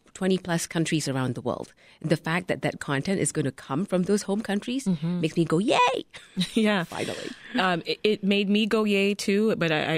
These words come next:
Speaker 2: at the same time, I remembered, uh, not too long ago, Netflix laying off dozens of workers who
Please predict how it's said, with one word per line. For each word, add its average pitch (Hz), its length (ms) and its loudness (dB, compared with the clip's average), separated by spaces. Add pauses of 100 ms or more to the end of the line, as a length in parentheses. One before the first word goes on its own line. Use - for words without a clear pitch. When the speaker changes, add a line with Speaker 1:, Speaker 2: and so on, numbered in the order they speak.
Speaker 2:
at 143 80 -6
the 156 80 -2
same 170 240 2
time, 156 300 0
I 147 60 2
remembered, 143 760 -2 (200)
uh, - 160 -14 (180)
not 143 280 -4
too 180 140 0
long 147 200 2
ago, 147 180 0
Netflix 139 560 -4
laying 147 380 0
off 143 340 -2 (280)
dozens 139 320 -4
of 160 140 -2
workers 165 600 -2 (220)
who 147 320 -2